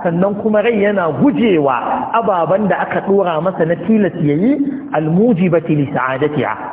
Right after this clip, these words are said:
wanda idan ya yi su za su ja masa jin daɗin rayuwa kuma.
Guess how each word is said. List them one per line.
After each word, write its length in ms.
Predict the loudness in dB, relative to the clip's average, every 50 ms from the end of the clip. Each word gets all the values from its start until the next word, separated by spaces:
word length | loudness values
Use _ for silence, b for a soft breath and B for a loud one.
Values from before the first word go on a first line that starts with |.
| -2
wanda 280 | -2 0 0 0 0 0
idan 380 | 0 0 0 0 0 0 2
ya 60 | 2 0
yi 80 | 0 0 0
su 120 | 0 2
za 100 | 2 0 0 -2
su 80 | 0
ja 140 | 0 0 0
masa 580 | 0 -2 -2 -2 -2 -2 -2 -4 -6 -8 -8 -6 -2
jin 160 | -2 -2 0 2
daɗin 320 | 0 0 0 0 0 0
rayuwa 360 | 0 -2 -2 -2 -2 -2 -2
kuma. 280 | -2 -4 -6 -6 -6